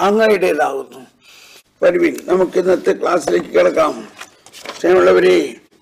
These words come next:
നമ്മളിപ്പോൾ പഠിച്ചുകൊണ്ടിരിക്കുന്നത് കിഴക്കിൻ്റെ വെളിച്ചത്തിൽ ഓറിയന്റാലെ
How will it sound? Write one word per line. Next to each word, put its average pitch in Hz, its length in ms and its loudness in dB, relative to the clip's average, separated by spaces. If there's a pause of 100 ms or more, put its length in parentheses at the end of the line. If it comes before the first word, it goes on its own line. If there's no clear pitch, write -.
(500)
നമ്മളിപ്പോൾ 196 500 2
പഠിച്ചുകൊണ്ടിരിക്കുന്നത് 190 1000 2 (1200)
കിഴക്കിൻ്റെ 202 720 2
വെളിച്ചത്തിൽ 196 640 2 (2250)
ഓറിയന്റാലെ 202 720 6